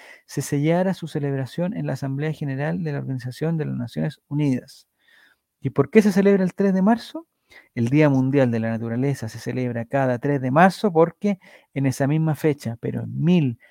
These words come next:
novecientos setenta y tres, se aprobó la Convención sobre la,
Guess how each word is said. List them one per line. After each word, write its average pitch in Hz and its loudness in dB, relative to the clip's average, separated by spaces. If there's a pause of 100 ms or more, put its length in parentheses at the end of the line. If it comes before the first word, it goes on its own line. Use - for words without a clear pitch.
(180)
novecientos 127 0
setenta 180 -2
y 175 -4
tres, 151 0 (300)
se - 0
aprobó 156 2
la 202 2
Convención 170 -2
sobre 156 -2
la, 131 -6